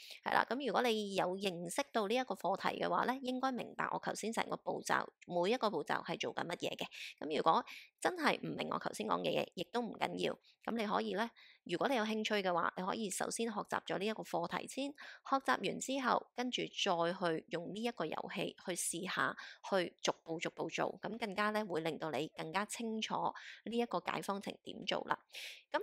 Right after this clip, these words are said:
留意啦，我呢度呢咪有得 set question 嘅，即係話你自己喺啲習作嗰度有啲咩題目，你就可以 set 落嚟啦。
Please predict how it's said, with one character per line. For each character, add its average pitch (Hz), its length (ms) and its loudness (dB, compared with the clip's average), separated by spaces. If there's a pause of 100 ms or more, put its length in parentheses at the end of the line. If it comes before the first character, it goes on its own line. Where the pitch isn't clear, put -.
留 226 80 8
意 233 160 4
啦， 285 260 4
我 - 100 4
呢 285 120 -4
度 220 140 4
呢 226 100 4
咪 214 100 0
有 - 100 2
得 214 120 -2
set - 340 2
question - 420 -2
嘅， - 200 2
即 254 100 0
係 254 80 2
話 180 160 4
你 220 100 2
自 - 100 -6
己 170 280 0
喺 214 180 0
啲 247 180 -4
習 - 200 0
作 226 160 0
嗰 180 140 -2
度 190 160 0
有 151 140 0
啲 220 180 -2
咩 226 180 2
題 - 220 -2
目， - 160 -2
你 151 80 -6
就 - 120 -4
可 185 120 -2
以 196 100 -2
set - 220 2
落 - 140 2
嚟 - 140 -4
啦。 254 160 4